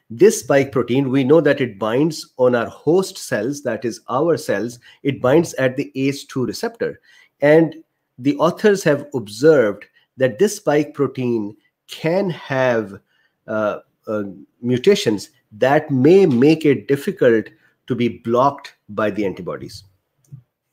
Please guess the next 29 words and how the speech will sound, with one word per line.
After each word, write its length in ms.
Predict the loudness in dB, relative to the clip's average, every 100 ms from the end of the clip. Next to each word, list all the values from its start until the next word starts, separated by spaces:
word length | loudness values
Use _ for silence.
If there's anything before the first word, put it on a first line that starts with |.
| _ _
So 80 | 0
let's 240 | 2 2
see, 320 | 0 -2 -2 _ _ _
how 260 | _ 0 2
does 280 | 4 4 4
that 240 | 0 0
happen? 320 | -6 -6 -12 _ _ _ _
So 140 | 0
the 320 | 0 0 -6 -16 _ -10
ve-, 400 | -2 0 -2 -6
very 340 | -8 -4 -2 -4
first 500 | -6 0 0 0 -8
concept 560 | 0 0 2 -2 -4 -10 _ _ _ _ _ _ _ _ _
that 220 | 2 4
I 40 |
would 200 | 6 6
like 240 | 6 2 2
us 160 | -2
to 420 | -2 -2 -2 -2 -10
look 260 | -4 -2 -2
at 240 | -4 -6 _ _ _ _
is 160 | -4 -2
the 80 |
following. 440 | 0 0 0 -4 -8 _ -20 _ _ _
How 420 | -16 -2 2 4
does 320 | 2 2 0
the 100 | 0
virus 400 | 0 2 2 -2
actually 720 | -8 -10 -6 -4 -2 -4 -8